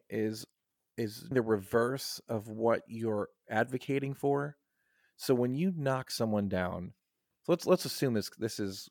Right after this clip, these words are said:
confirmation bias. I'm assuming. Okay, we're gonna assume. Let's say something's posted,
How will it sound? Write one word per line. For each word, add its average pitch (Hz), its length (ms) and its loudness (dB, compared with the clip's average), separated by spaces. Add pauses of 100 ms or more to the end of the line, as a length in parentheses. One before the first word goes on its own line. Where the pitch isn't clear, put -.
(100)
confirmation 101 500 -2
bias. - 420 -10 (160)
I'm 123 100 0
assuming. 87 340 -4 (200)
Okay, 98 140 -2
we're 95 120 -2
gonna 95 140 -4
assume. - 260 -12 (560)
Let's 120 160 0
say 110 200 2
something's 110 320 -4
posted, 98 540 -2